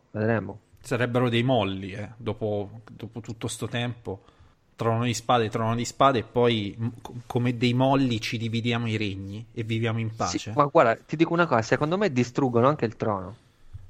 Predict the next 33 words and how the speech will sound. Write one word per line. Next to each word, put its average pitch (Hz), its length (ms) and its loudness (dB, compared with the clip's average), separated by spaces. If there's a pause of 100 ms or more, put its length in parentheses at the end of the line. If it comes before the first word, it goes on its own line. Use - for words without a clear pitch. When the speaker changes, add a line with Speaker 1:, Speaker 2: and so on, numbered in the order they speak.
(300)
Speaker 1:
Secondo 180 300 8
me 196 60 10
se 156 200 6
rimane 175 320 6
un 156 80 4
re 156 180 6
dei 139 120 4
sette 143 340 2
regni 170 300 0
distruggono 123 560 0
il 117 100 0
trono 156 440 4
e 110 140 8
s-, - 100 -6 (280)
magari 135 340 4
spostano 117 480 2
pure 123 180 4
la 117 60 4
capitale. 104 520 0 (1120)
Perché - 240 2
il 117 60 4
Pro 120 160 6
del 113 140 4
Re 123 100 4
fa 120 140 -2
cagare. 98 560 -4 (1040)
Speaker 2:
Vabbè, 123 240 -8
c'è - 140 -6
il 123 80 -4
sole, 101 400 -4
c'è 120 160 -6
il 120 80 -6
mare. 110 460 -6